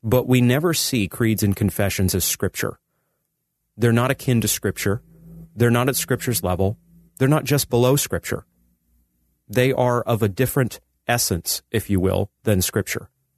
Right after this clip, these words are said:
Scripture alone is God-breathed, Second Timothy three sixteen.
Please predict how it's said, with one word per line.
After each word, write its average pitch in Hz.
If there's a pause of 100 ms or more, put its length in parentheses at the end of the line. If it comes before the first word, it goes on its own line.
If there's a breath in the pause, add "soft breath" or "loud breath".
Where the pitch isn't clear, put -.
(420)
Scripture 143
alone 101 (340)
is 104
God-breathed, 95 (460)
Second 107
Timothy 95
three 95
sixteen. 85